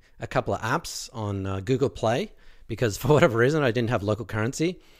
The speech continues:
So I, uh, went to Bitrefill and got ten dollars worth of, uh, Google Play credit, and, um, that Bitcoin that got converted into that voucher. So actually Bitrefill has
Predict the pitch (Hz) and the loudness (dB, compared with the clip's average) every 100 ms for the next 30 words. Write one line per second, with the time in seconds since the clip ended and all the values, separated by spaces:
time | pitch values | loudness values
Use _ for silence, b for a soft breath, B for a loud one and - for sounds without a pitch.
0 | B B B B - 117 113 113 113 107 | B B B B -2 2 4 4 4 4
1 | 110 101 120 123 - 110 131 139 120 127 | 2 0 0 -2 -4 -2 0 0 2 4
2 | 123 120 120 - 101 95 92 - _ _ | 4 4 2 -2 -6 -6 -8 -12 _ _
3 | 120 107 - 120 104 98 101 95 - 95 | -4 -4 -2 -2 0 0 0 -2 -4 -6
4 | 92 104 92 87 - - 92 90 113 113 | -6 -4 -4 -6 -12 -8 -8 -4 -2 -2
5 | - 107 101 98 98 - _ - 139 214 | -4 0 0 0 -4 -8 _ 0 2 2
6 | - - b b b b b - 98 95 | -4 -18 b b b b b -8 -6 -4
7 | 98 95 95 98 - 107 101 123 - 113 | -4 -4 -6 -10 -6 -4 -2 -4 -4 -4
8 | 95 98 - - 98 - 92 98 92 - | -4 -8 -12 -8 -8 -6 -6 -4 -4 -8
9 | 98 92 95 85 85 - 80 76 - - | -12 -10 -10 -8 -10 -10 -10 -10 -12 -16
10 | - - - - - - - - _ - | -18 -20 -20 -20 -20 -20 -20 -20 _ -20
11 | _ - 127 117 120 127 - B B B | _ -6 0 4 2 0 -8 B B B
12 | B - 165 226 - 185 208 - 160 120 | B -2 2 4 6 4 4 4 4 4
13 | 117 117 107 - | 4 2 0 -6